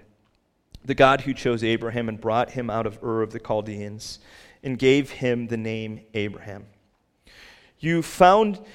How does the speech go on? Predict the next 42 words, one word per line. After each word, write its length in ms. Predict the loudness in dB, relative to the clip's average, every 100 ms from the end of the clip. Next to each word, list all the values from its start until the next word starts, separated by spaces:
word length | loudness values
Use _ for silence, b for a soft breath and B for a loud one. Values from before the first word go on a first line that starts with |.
| B
his 200 | 0 2
heart 340 | 6 8 6
faithful 560 | 0 6 6 6 0 -2
before 420 | -2 -2 4 4
you 180 | 4 0
and 120 | 2
made 360 | 2 2 2 4
with 240 | 4 4
him 240 | -4 -2
the 60 | -4
covenant 520 | -2 -2 -2 -4 -6
to 80 | -10
give, 420 | -2 0 0 -4 B B B B -8
uh, 260 | -4 -4 -6
to 180 | -8 -6
his 220 | -4 0
offspring 500 | 2 0 -4 -8 -4
the 80 | -2
land 300 | 0 0 -2
of 80 | -6
the 80 |
Canaanite, 540 | -6 -4 -4 -2 -4 -6
the 60 |
Hittite, 440 | -6 -6 -2 -4 -4
the 100 | -6
Amorite, 380 | -6 -6 -8 -12
the 80 |
Perizzite, 500 | -8 -2 0 0 -2
the 80 | -4
Jebusite, 600 | -2 -2 -2 -4 -4 -6
the 60 | -6
Girgashite. 640 | -4 -4 -6 -14 -18 -20 -20 _ _ _ _ _ _ _ _ _ _
And 100 | -10
you 60 | -8
have 120 | -2
kept 260 | -2 -2 -4
your 80 |
promise, 800 | -12 -8 -6 -6 -10 -16 -16 -18 _ _ _ _ _ _ _ _
for 160 | _ -14
you 160 | -12 -12
are 80 |
righteous." 840 | -10 -12 -12 -16 -14 -12 -12 -16